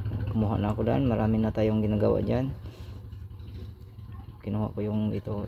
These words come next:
Dito kasi purpose itong pinaka pang, ano natin, pang kumbate natin to. Ginawa yung bracelet. Mga tagusan. Ito din sa taas din to. Isang uri ng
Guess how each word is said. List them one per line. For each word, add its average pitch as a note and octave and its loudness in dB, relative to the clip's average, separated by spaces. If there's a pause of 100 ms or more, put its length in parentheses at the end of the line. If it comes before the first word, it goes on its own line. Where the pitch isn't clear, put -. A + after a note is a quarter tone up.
Dito A2+ 0
kasi B2 0
purpose A#2 0
itong A2+ 2
pinaka G#2+ 0
pang, G#2+ -2
ano G#2 -4
natin, G2+ -4
pang G#2 -2
kumbate G#2+ 4
natin G2 0
to. F#2 -4 (720)
Ginawa G#2+ 2
yung G#2 0
bracelet. G#2+ -2 (840)
Mga A2+ 4
tagusan. A2+ -2 (560)
Ito A2+ -2
din B2+ 4
sa B2 0
taas - 0
din - -2
to. C#3+ 0 (2000)
Isang - -6
uri A2 0
ng G#2 0